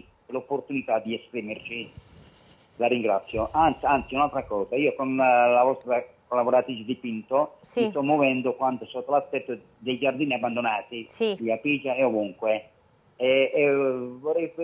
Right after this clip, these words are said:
Speaker 1: sapere quando ma-, mi mandate in onda il, il, il, il,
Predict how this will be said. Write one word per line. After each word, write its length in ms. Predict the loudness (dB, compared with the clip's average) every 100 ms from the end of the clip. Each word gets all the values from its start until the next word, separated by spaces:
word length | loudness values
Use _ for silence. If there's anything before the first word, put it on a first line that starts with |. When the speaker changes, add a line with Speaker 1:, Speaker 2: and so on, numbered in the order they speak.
| -8 -6
Speaker 1:
sapere 520 | -4 -2 0 0 -2
quando 260 | -4 -4 -4
ma-, 200 | -2 -4
mi 100 | -2
mandate 380 | -4 -2 -2 -4
in 100 | -8
onda 340 | -8 -8 -10 _ _
il, 160 | -6 -2
il, 640 | 0 2 2 2 0 -2 -8 -12
il, 120 | -10 -4
il, 480 | -2 -2 -4 -6